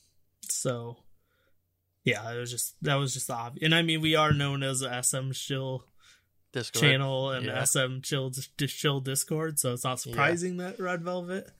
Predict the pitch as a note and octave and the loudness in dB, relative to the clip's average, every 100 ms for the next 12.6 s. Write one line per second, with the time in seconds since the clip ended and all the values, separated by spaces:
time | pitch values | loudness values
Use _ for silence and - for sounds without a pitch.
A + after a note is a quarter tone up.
0 | - - _ - C#3 C3+ C3+ C3 B2+ C3 | -20 -20 _ 0 2 4 2 0 0 -4
1 | - - - - C3+ - C3+ - C#3 B2+ | -6 -10 -12 -8 -4 -2 -2 -2 -2 -2
2 | B2+ B2+ B2+ B2 A2+ A2+ - - _ _ | -2 -4 -4 -6 -8 -10 -14 -18 _ _
3 | _ _ _ C#3 B2 - B2+ B2 - B2 | _ _ _ 0 0 0 -4 -4 -6 -6
4 | A#2+ B2 B2 B2+ B2 B2+ A#2+ A2+ A#2+ A#2+ | -6 -10 -12 -12 -10 -10 -8 -8 -8 -8
5 | C3+ C#3 C#3+ C3+ A#2 A2 E3 - - - | -6 -4 -2 0 2 0 -2 -12 -12 -4
6 | A2+ - - - - A#2+ A2+ A2 A#2 A2+ | -4 -4 -18 -6 0 0 0 -8 -12 -16
7 | - - _ - C3 - D3+ G3+ G3 E3 | -20 -20 _ 2 2 2 -4 0 2 4
8 | C#3+ C#3 A#2+ A#2 A#2+ B2+ D#3 D3+ D3+ - | 2 2 -4 -4 -8 -4 -4 -4 -6 -8
9 | C3+ B2+ B2+ B2+ - B2 B2+ C#3 D3+ C#3 | -8 -8 -8 -10 -10 -8 -4 -2 -2 -4
10 | C3+ - C3+ C3 B2 B2+ B2 A#2+ - C3 | -6 -6 -6 -6 -6 -4 -6 -10 -12 -10
11 | B2+ B2+ - - _ - _ _ _ _ | -8 -4 -4 -4 _ -20 _ _ _ _
12 | - - C3 B2+ B2 - | -6 -4 -4 -2 -6 -6